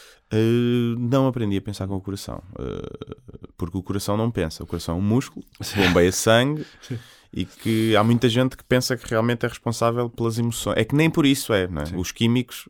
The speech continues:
Speaker 1: que te fazem
Speaker 2: Sim.
Speaker 1: sentir cenas estão no cérebro, não estão no coração.
Speaker 2: E depois há uma coisa que é, está mais do que estudado.
Speaker 1: Ou nos rins, na-, nas glândulas,
Speaker 2: Sim.
Speaker 1: eh, suprarrenais,
Speaker 2: Sim.
Speaker 1: não é? Que te mandam a adrenalina. O coração é só uma bomba.
Speaker 2: Sim.
Speaker 1: Aliás, o coração é o órgão mais fácil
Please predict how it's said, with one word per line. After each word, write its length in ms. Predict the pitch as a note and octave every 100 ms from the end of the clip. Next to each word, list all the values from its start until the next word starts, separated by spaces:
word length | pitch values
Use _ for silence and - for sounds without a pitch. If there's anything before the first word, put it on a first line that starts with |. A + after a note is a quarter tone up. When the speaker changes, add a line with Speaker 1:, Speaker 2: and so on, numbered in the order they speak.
| _ -
Speaker 1:
que 120 | C#3+
te 100 | -
fazem 260 | F#2+ F2 F2
Speaker 2:
Sim. 140 | F#2+
Speaker 1:
sentir 180 | F2 F#2+
cenas 320 | - G2+ G#2+
estão 160 | - G#2
no 80 | A2
cérebro, 360 | - E2 D2+ -
não 140 | F2 D#2
estão 160 | F2
no 100 | F2
coração. 160 | - C#3+
Speaker 2:
E 40 |
depois 200 | E3 F3
há 60 | F#3
uma 140 | F#3+
coisa 340 | - E3+ B2+ A#2+
que 240 | - G2+
é, 20 |
está 160 | F2 A#2+
mais 240 | D3+ D#3 C3+
do 80 |
que 80 | B2+
estudado. 500 | - B2 A2+ F#2 F2
Speaker 1:
Ou 140 | G2+ F#2+
nos 200 | B2 A2+
rins, 480 | G2+ G#2 G2+ - E2
na-, 160 | E2 D#2
nas 220 | F2 E2+
glândulas, 580 | F2 F2+ F2 F2 F2 -
Speaker 2:
Sim. 380 | D#2+ E2 D#2+ D#2+
Speaker 1:
eh, 220 | - -
suprarrenais, 880 | - F2 - F2 E2+ E2+ E2 E2+ E2+
Speaker 2:
Sim. 180 | F#2 B1+
Speaker 1:
não 60 | B1+
é? 40 | -
Que 120 | E2+
te 120 | -
mandam 280 | F#2+ F#2 F#2+
a 40 | F#2+
adrenalina. 600 | G2 G#2 G2 F2 C#2+ - - -
O 60 |
coração 380 | - F3+ - F#3
é 40 |
só 200 | E3+ F3 F3
uma 140 | E3+
bomba. 320 | C3+ G#2+ F2 -
Speaker 2:
Sim. 80 |
Speaker 1:
Aliás, 140 | A2+ B2
o 40 |
coração 280 | C#3 C3+ E3
é 20 |
o 40 | D#3
órgão 200 | D#3 D3+
mais 240 | D3 D3+
fácil 480 | - C3+ - D3